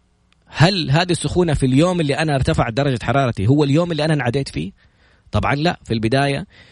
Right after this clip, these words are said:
كان في زي الاحتقان، بعدين بدأ الموضوع يزيد، بعدين صارت إفرازات، بعدين ارتفع درجة الحرارة. هذا التدرج اللي صار بدأ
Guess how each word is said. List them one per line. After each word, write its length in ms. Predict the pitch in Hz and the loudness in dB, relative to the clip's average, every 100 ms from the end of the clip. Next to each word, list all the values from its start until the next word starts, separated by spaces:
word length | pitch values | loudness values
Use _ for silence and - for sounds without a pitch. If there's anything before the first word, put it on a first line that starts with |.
| _ - | _ -2
كان 240 | 131 120 | 2 2
في 220 | 110 127 | 2 2
زي 140 | 117 120 | 2 2
الاحتقان، 600 | 107 - - 160 175 180 - _ _ _ - | 0 -4 -2 0 0 -4 -8 _ _ _ -4
بعدين 360 | 90 98 123 117 | -2 2 2 2
بدأ 200 | 123 110 | 0 0
الموضوع 340 | 107 107 113 | 0 2 2
يزيد، 440 | 107 117 160 170 - - _ | 2 2 2 -2 -12 -20 _
بعدين 180 | 95 107 | -4 -2
صارت 220 | 123 123 | 0 -2
إفرازات، 540 | 104 113 117 127 170 165 - | -2 -2 0 2 0 -2 -4
بعدين 220 | 104 165 | 0 2
ارتفع 260 | 156 147 131 | 2 0 0
درجة 260 | 120 127 113 | 0 0 0
الحرارة. 420 | - 101 90 98 _ _ _ _ _ _ _ _ _ _ _ _ _ - | -2 0 -2 -6 _ _ _ _ _ _ _ _ _ _ _ _ _ -2
هذا 240 | 175 220 | 0 2
التدرج 480 | - 151 175 170 127 | 2 2 2 2 2
اللي 140 | 117 107 | 0 0
صار 360 | 101 92 - - _ _ - _ _ _ _ _ _ _ _ _ _ _ | 0 -2 -4 -12 _ _ -20 _ _ _ _ _ _ _ _ _ _ _
بدأ 400 | 131 208 226 254 | 2 2 2 -2